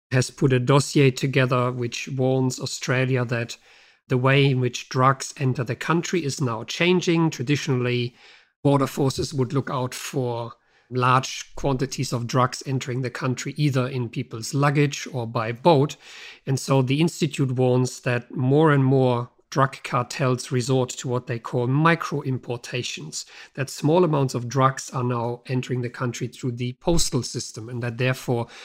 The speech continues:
a whole new approach to actually stopping this trade has to be put in place. It also talks about a power shift, because apparently Mexican drug cartels,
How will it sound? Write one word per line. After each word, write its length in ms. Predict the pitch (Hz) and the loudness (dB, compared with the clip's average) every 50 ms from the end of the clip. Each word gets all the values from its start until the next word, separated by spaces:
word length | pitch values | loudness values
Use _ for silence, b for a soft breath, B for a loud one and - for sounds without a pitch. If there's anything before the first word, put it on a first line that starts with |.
| B B B | B B B
a 100 | - 123 | -4 0
whole 240 | 120 127 135 143 143 | 2 4 4 6 6
new 520 | 135 135 135 131 131 135 131 127 120 - - | 6 6 6 6 6 6 4 4 2 0 -4
approach 580 | - 123 - - - 147 131 135 131 - - - - - | -8 -10 -8 -6 -2 0 2 2 0 -2 -6 -14 -8 -6
to 80 | - | -4
actually 240 | 143 135 - - 135 | -4 -2 -2 -2 -2
stopping 580 | - - - - - 151 143 - 143 139 139 127 | -2 -2 -2 0 0 0 2 4 4 4 4 2
this 220 | 120 107 - - | 0 -2 -6 -6
trade 380 | - - - 123 117 113 113 - | -8 -4 -2 -2 -2 -2 -4 -4
has 280 | - 127 117 - - - | -2 -2 -2 -4 -4 -4
to 100 | - 127 | -4 -2
be 240 | 117 120 117 117 | -2 -4 -6 -6
put 260 | 117 - - 139 117 - | -8 -6 -6 -4 -4 -4
in 140 | 113 107 | -4 -6
place. 560 | - - - 127 127 - - - - - - - _ _ _ _ _ - - - | -8 -8 -10 -10 -10 -10 -10 -10 -10 -10 -12 -16 _ _ _ _ _ -6 0 4
It 100 | 165 196 | 6 6
also 240 | 233 240 - 285 | 6 6 4 2
talks 360 | 220 - 202 180 165 - - 175 | 2 4 4 4 4 4 0 0
about 520 | 147 151 139 131 131 131 127 - - - - - | 4 4 6 6 6 4 2 -2 -8 -14 -10 -10
a 80 | 143 | -10
power 420 | 135 - - - 165 165 160 143 135 | -8 -4 2 4 4 6 6 4 4
shift, 600 | - - - 123 107 - - - - - - - | 2 0 -4 -4 -4 -6 -10 -14 -14 -16 -8 -6
because 640 | 147 131 - - - 139 127 127 123 117 - - - B B B B B B B B B | -4 -4 -4 -2 0 0 2 2 0 -2 -4 -8 -14 B B B B B B B B B
apparently 960 | 139 135 - 156 156 151 151 147 135 147 143 139 131 127 127 123 123 127 - - - | -8 -2 2 4 6 6 6 4 4 2 2 4 4 4 2 0 -2 -4 -6 -2 0
Mexican 640 | 135 131 139 147 - - 160 139 - 147 123 120 117 | 2 2 2 0 -2 -4 -4 -2 0 0 0 0 0
drug 340 | - 143 131 147 - - - | 2 2 2 2 2 -2 -12
cartels, 760 | - - 139 123 123 - - 165 180 196 220 202 - - | -6 -2 -2 -2 -2 -2 0 2 2 2 2 0 -4 -8